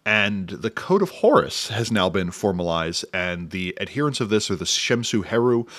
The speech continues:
versus the Ishmaelites who seemingly rebelled. And these are still yet different from the Bane mummies. So reading through, this book has tacked on sixty more pages or whatever from the previous one. I'm wondering,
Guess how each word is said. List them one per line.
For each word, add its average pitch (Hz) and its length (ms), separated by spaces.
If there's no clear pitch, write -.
versus 107 420
the 90 300
Ishmaelites 95 760
who 113 100
seemingly 95 440
rebelled. 80 540
And 104 160
these 147 240
are 123 80
still 175 340
yet 131 240
different 117 300
from 101 180
the 95 80
Bane 78 220
mummies. 73 400
So 113 200
reading 139 460
through, 78 480
this 120 240
book 113 220
has 98 240
tacked 104 400
on 90 380
sixty - 520
more 123 220
pages 101 440
or 101 100
whatever 104 360
from 117 180
the 135 60
previous - 460
one. 69 200
I'm 107 160
wondering, 110 500